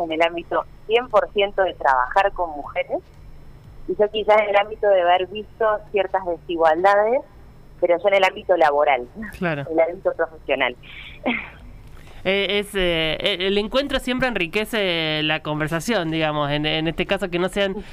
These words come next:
Speaker 2: pura y exclusivamente comunicadoras hace que el podcast tiene, tenga más herramientas y, y más data que venga de otros ámbitos. Eh, ¿ya en-, ya encontraron las primeras devoluciones? ¿Cómo viene el encuentro con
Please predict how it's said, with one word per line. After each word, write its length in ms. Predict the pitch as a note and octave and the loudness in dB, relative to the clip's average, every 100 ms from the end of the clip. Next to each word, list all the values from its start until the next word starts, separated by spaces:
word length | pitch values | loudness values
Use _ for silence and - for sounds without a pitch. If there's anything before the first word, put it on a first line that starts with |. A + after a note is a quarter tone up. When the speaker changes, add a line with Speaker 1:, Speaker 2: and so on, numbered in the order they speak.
| - - | -18 -4
Speaker 2:
pura 180 | G3+ G#3 | 0 0
y 60 | |
exclusivamente 640 | G3 F#3+ F3+ G3+ G3 G3 G3 | -2 -2 -2 0 0 -2 -2
comunicadoras 720 | F#3 F#3 F#3 F#3 F#3+ G#3+ G#3+ | -2 0 0 2 2 2 0
hace 300 | F3+ F3 F3+ | -2 -2 -4
que 320 | F3 E3+ D#3+ | -2 -2 0
el 100 | D#3+ | -2
podcast 420 | D3 F3 F3 F#3 | -2 -2 0 -4
tiene, 460 | F3 F3 F3 E3 E3+ - | -2 0 0 0 -4 -4
tenga 260 | F3 F3 | -2 0
más 240 | E3+ F3 E3+ | 0 -2 -2
herramientas 640 | E3 D#3 D#3+ F3+ F3+ F3 | -2 0 0 0 0 -2
y, 140 | D#3+ D3+ C#3+ - - - | -2 -4 -6 -14 -18 -2
y 140 | F3+ | 0
más 180 | F#3 F#3+ | 2 2
data 380 | G3 G3 A3 G#3 | 0 0 0 -2
que 140 | F3 | -2
venga 260 | F3 F3 F3 | -2 0 0
de 80 | E3+ | 0
otros 240 | F3 E3 | -2 -2
ámbitos. 480 | E3 E3 D#3+ D#3 - - - - | -2 -2 -2 -4 -6 -16 -14 -4
Eh, 400 | G#3+ G#3+ G3+ G3 | 0 0 2 0
¿ya 140 | A#3 | 0
en-, 240 | C#4 A#3+ G3+ | -2 -2 -2
ya 100 | A#3+ | -2
encontraron 460 | B3 B3+ A#3 B3+ | -2 -2 0 0
las 100 | A#3+ | 0
primeras 340 | A3 G3 G#3+ A3+ | 0 0 0 0
devoluciones? 720 | G3+ F#3 F3 A#3 B3+ C#4+ C#4 | 0 0 0 0 0 0 -2
¿Cómo 220 | A3+ A#3+ | -2 -2
viene 1040 | A#3 A#3 A#3 G#3 F#3+ F3 E3 E3 D3+ E3+ F3 | -2 -2 0 0 0 0 0 -2 -2 -2 0
el 100 | F#3 | 0
encuentro 460 | F#3 G#3+ A3+ B3 | 0 -2 -2 -4
con 260 | F#3+ G3 | 0 0